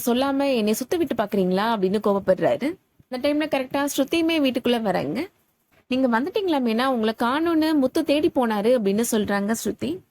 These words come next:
"வர லேட் ஆகும், நான் உங்கள்கிட்ட சொல்லிட்டு தானேங்க போனேன்" அப்படின்னு சொல்றாங்க மீனா. "நான் உங்களை பிரேக்ஃபாஸ்ட் அப்ப காலையில பார்த்தேன், அதுக்கப்புறம் நான் உங்களை பார்க்கவே இல்லையே" அப்படின்னு சொல்லிடுறாங்க ஸ்ருதி. "வீட்ல யார்கிட்டயும் சொல்லாம ஊர் சுத்த போயிட்டா, கேட்டா பிரச்சனை ஆகும்னு சொல்லிட்டு போறேன்னு பொய்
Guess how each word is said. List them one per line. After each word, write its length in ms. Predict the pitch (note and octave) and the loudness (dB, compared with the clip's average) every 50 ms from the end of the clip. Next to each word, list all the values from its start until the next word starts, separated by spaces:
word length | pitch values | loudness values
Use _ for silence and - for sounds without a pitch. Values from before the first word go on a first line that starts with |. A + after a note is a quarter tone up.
| _ _ _ _ _ _ _ | _ _ _ _ _ _ _
"வர 280 | - G#3 A3+ B3+ D#4 F#4 | -4 -2 0 0 0 0
லேட் 280 | F4+ E4 D#4 D#4+ D#4 | 0 0 0 0 0
ஆகும், 220 | E4 D#4+ D#4 E4 D#4+ | 0 0 0 0 2
நான் 140 | D4 C4 B3 | 2 2 2
உங்கள்கிட்ட 160 | A#3 A3+ A#3+ | 2 0 0
சொல்லிட்டு 420 | A#3 - B3+ C#4+ E4 D#4+ - F4 | -2 0 0 0 0 0 0 0
தானேங்க 220 | E4 F4 E4+ D#4+ C#4+ C#4 | 0 0 0 -2 -2 0
போனேன்" 320 | B3 G#3+ G#3 G#3 A3+ B3 | -2 0 0 0 0 0
அப்படின்னு 300 | A#3+ G#3+ F#3+ G3 G3+ A#3 A#3 - | 0 0 2 2 2 0 0 0
சொல்றாங்க 420 | A3+ G#3 G3+ G#3+ G#3 G#3 G#3 A3 | 0 0 0 0 -2 -2 -2 -2
மீனா. 400 | G#3+ G3+ F3 E3 E3+ G3+ B3+ D#4+ F4+ - _ _ _ _ _ _ | 0 0 -2 -2 -2 -4 -4 -6 -6 -10 _ _ _ _ _ _
"நான் 320 | - B3 B3 B3+ C#4+ D4+ D4+ | -4 -2 0 2 2 2 2
உங்களை 280 | C#4+ C4+ C4+ C#4 C4+ | 2 2 2 2 2
பிரேக்ஃபாஸ்ட் 640 | A#3+ A3 A#3 B3+ D#4+ D#4 - - F#4+ F#4 - - E4 | 2 2 2 0 0 0 -4 -4 -4 -4 0 -2 -2
அப்ப 180 | D4+ - F4+ E4+ | -2 -2 -4 -4
காலையில 440 | - D#4 C4 B3+ B3+ C4+ C#4+ D4+ | -2 0 0 2 2 2 0 0
பார்த்தேன், 320 | C#4+ - A#3 A3+ A#3 C#4 C4+ | 0 0 -2 -2 0 -2 0
அதுக்கப்புறம் 380 | A#3+ A#3 G#3+ B3 - D#4 D#4+ | 0 0 -2 -2 -2 -2 -2
நான் 100 | E4 D#4+ | 0 0
உங்களை 200 | C#4+ A#3+ A3 A3 - | 0 0 0 0 0
பார்க்கவே 460 | B3+ B3 D4+ D#4+ - F4 F4 F4+ E4+ | -2 -2 -2 -2 -2 -2 0 0 2
இல்லையே" 400 | D#4 C#4 B3 A3+ G#3+ A3+ A#3 A#3+ | 2 2 2 2 2 2 0 0
அப்படின்னு 280 | A3 F#3 F#3+ F#3+ G#3 A3+ - | 2 0 0 0 0 0 0
சொல்லிடுறாங்க 540 | A#3 G#3 G3 G#3 G3+ G3 G#3 G3+ G3 F#3+ G#3 G#3 - | -2 -2 -2 -2 -2 -2 -2 -4 -2 -4 -4 -6 -4
ஸ்ருதி. 340 | - F3 - - A3+ D4+ F4+ - _ _ _ _ _ _ _ _ _ _ _ | -6 -8 -6 -6 -6 -8 -8 -10 _ _ _ _ _ _ _ _ _ _ _
"வீட்ல 440 | - G3+ G#3 B3 D4 D4+ D#4 E4 E4 | -4 -2 0 0 0 0 0 0 0
யார்கிட்டயும் 440 | D#4+ D4 C4 C4 B3+ - D4 D#4 D4 | 2 2 2 0 0 0 -2 0 0
சொல்லாம 240 | D4+ C4+ C4+ C#4 C#4+ | 0 0 0 0 2
ஊர் 260 | D4+ D4+ C4+ C4 C#4+ | 2 2 2 2 0
சுத்த 280 | C#4 - D#4 - - B3+ | 0 -2 -2 -2 -2 0
போயிட்டா, 380 | A#3 A#3+ A#3+ A#3 A#3 C4+ D4 D4 C#4 | 0 0 0 0 0 -2 -2 -4 -2
கேட்டா 380 | - B3 B3+ C#4 C#4 - D#4+ D#4 | 0 0 0 0 0 0 -2 0
பிரச்சனை 420 | - C#4+ A#3+ - - C4+ C#4 C#4 | 0 -2 -2 0 0 0 2 2
ஆகும்னு 280 | C4+ B3+ A#3+ B3 C4+ D4+ | 0 0 0 0 0 0
சொல்லிட்டு 400 | D4 - C#4 B3 C#4+ C#4+ D#4 C#4 | 0 0 0 0 0 0 0 0
போறேன்னு 280 | - A#3+ A#3 B3+ B3+ | 0 0 0 0 0
பொய் 200 | A#3+ B3 C4+ D4 | 0 0 0 0